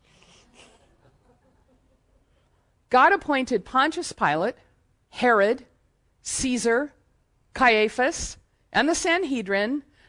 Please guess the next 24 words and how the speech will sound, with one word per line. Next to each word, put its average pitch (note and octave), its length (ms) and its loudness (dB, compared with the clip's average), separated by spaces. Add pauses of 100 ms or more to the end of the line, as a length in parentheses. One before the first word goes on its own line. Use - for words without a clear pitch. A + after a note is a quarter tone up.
(140)
to D4 140 0
accomplish C#4+ 580 0
the G#3 160 -10
salvation G3+ 500 -2
of F3+ 100 -8
our E3 120 -2
souls. - 420 -16 (1800)
See, D#4 300 -2
if C#4+ 100 -2
there E4+ 140 2
were G#4+ 240 2
not F4+ 200 2
wicked, D#4 720 0 (400)
if - 160 0
there D4+ 140 4
were E4+ 320 2
not G#4 280 4
wicked E4 400 0
rulers A3+ 800 0 (300)
at F4+ 300 4
that D#4+ 260 6
moment A#3+ 720 0 (260)
in F4 460 4 (180)
Israel, A#3+ 800 2